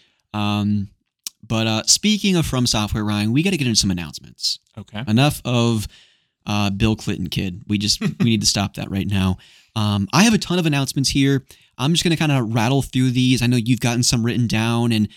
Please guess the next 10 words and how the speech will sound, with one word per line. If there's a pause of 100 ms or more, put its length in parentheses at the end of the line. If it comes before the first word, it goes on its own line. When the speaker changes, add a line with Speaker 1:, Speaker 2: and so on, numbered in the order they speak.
(180)
Speaker 1:
uh,
these
are
in
no
particular
order
to
me. (320)
Um,